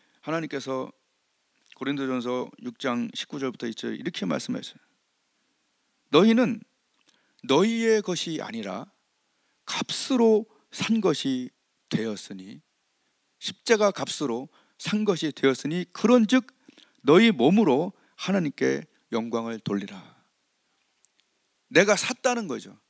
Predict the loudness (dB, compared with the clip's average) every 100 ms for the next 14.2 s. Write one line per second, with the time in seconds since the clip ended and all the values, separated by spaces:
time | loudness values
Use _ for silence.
0 | _ -8 -6 0 2 4 2 2 0 0
1 | -2 -4 -4 -6 -2 -2 -2 -8 -12 -20
2 | _ _ _ _ _ _ _ _ _ _
3 | -4 -2 -2 0 0 0 -2 -2 -4 -2
4 | -4 -6 _ _ -12 -12 -10 -12 -10 -6
5 | -6 -4 -2 0 0 -4 -2 -4 -4 -8
6 | _ _ _ _ _ _ -2 -2 0 -2
7 | 2 2 2 -2 -2 -2 -4 -10 -12 -6
8 | -6 -8 -6 -2 0 -2 -6 -10 -6 -6
9 | -2 -4 -4 -14 _ _ _ _ _ _
10 | _ _ -4 -2 2 2 2 2 0 -2
11 | -4 -2 -2 -6 -14 -20 _ _ _ _
12 | _ -2 2 2 0 0 0 4 2 2
13 | -2 -2 -2 0 0 0 -2 -2 -2 -4
14 | -6